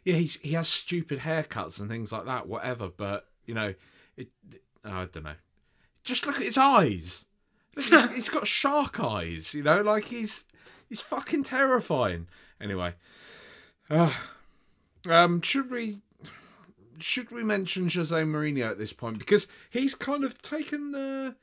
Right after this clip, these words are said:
Speaker 1: taken the back seat. I've, you know, a lot of, a lot of the, the big opinions about Mourinho, be it from the fan base and be it just from the, for want of a better phrase, <laughs> mainstream media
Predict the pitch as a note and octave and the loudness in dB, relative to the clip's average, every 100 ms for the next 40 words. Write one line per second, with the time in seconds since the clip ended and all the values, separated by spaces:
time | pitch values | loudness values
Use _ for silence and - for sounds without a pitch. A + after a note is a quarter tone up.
0 | _ _ - C4+ C4+ C4 B3 G3+ - B3 | _ _ -2 0 2 2 2 0 0 2
1 | F3 F3 G#3+ A3+ A3 G3+ A#3 C4+ A#3 - | 2 -2 -4 0 4 4 2 2 -2 -2
2 | A3 A#3 B3 A#3 A3+ - G#3 G3+ F#3+ A3+ | -6 -2 0 0 -2 -4 0 0 0 0
3 | G#3 G3+ F#3+ F3+ D#3 D3+ D3 C#3 C#3 C#3 | 0 2 2 2 0 0 2 2 2 2
4 | C#3 B2+ B2+ B2 A#2+ A#2 - - _ - | 2 2 2 4 2 0 -14 -20 _ 2
5 | E3 F3 C3+ E3+ E3+ D#3 C#3+ B2 - C3 | 4 4 0 2 2 2 0 -2 -6 -2
6 | D#3+ D#3 D3+ D3+ C3 C#3+ C3 F#3 E3 D#3 | 2 2 4 4 4 0 4 4 4 0
7 | D3 - D3 C3+ C3+ B2+ A#2+ - - - | -2 0 0 2 2 0 -4 -16 -20 -20
8 | _ _ - D3 D3+ C3 C3 C3 B2 - | _ _ -4 0 2 0 -2 -2 -4 0
9 | C#3 C3 - - - E3 - D3+ C#3+ D#3 | 4 4 2 -6 -4 -4 -4 0 4 4
10 | C#3+ D3 - D3+ C3+ C#3 C#3+ B2+ A2 G2 | 2 -2 2 4 4 4 4 4 2 0
11 | G2 | -4